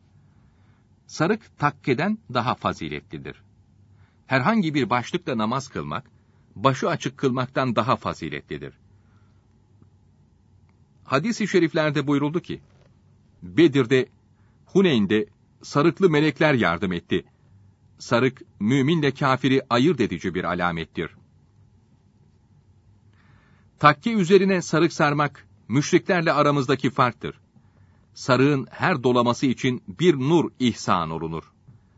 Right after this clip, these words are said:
Sarıkla kırınan iki rekat namaz, sarıksız kırınan yetmiş rekat namazdan daha eftaldir.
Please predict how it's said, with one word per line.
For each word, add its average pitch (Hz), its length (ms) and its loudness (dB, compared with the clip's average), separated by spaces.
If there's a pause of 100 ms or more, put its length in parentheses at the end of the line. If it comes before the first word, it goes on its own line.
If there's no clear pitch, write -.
(760)
Sarıkla 131 500 0
kırınan 131 380 2
iki 123 280 -2
rekat 123 360 -2
namaz, 123 380 -4 (360)
sarıksız 151 560 0
kırınan 170 480 2
yetmiş 151 460 -2
rekat 160 360 0
namazdan 143 540 0
daha 127 220 2
eftaldir. 80 580 -4